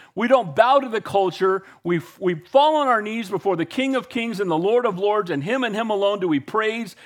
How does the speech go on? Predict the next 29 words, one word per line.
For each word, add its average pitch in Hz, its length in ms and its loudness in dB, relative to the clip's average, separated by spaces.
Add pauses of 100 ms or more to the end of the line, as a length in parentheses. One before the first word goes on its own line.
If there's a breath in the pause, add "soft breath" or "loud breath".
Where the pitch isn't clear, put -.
(120 loud breath)
and 156 220 -2
worship 226 480 0 (200 soft breath)
and 165 160 -2
honor 214 520 2 (160 loud breath)
and 165 180 -2
glorify. 208 720 2 (240 loud breath)
And, 165 140 -2
uh, 180 120 2
and 175 140 -2
when 226 160 0
the 180 240 0
Lord 233 320 2
comes 202 300 -4
back, 214 280 2
may 208 160 -2
he 196 140 -6
find 226 380 0
us 180 160 -2
busy 202 400 -4
about 185 380 2
his 175 260 -2
work. 151 440 -2
Amen? 220 540 0 (640 soft breath)
And 160 80 -2
so 220 180 4
Daniel 269 680 2
is 208 180 -2
an 220 100 -6
example 180 1000 -2